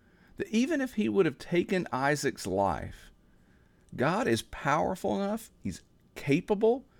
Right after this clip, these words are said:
to just raise him back from the dead. So he didn't know how it was gonna go down. It didn't matter. He knew the one true God, and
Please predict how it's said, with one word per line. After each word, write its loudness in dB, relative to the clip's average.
to -2
just -2
raise 2
him 2
back 0
from 2
the 6
dead. 0
So -2
he 8
didn't 6
know 6
how 4
it 0
was -2
gonna 2
go 0
down. -2
It -18
didn't 2
matter. 0
He 2
knew 6
the 2
one 4
true 0
God, -2
and 2